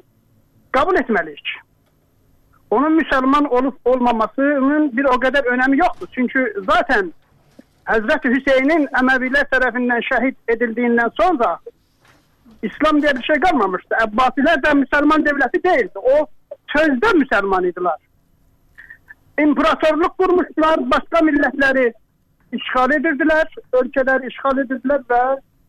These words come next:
e, qadınları cariyə kimi, kəniz kimi daşıyırdılar, kölə kimi satırdılar. Bunun İslamdan nə əlaqəsi vardı və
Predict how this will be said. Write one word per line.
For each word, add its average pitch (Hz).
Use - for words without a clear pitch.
e, 214
qadınları 262
cariyə 254
kimi, 202
kəniz 285
kimi 294
daşıyırdılar, 269
kölə 302
kimi 330
satırdılar. 214
Bunun 285
İslamdan 277
nə 359
əlaqəsi 226
vardı 202
və 214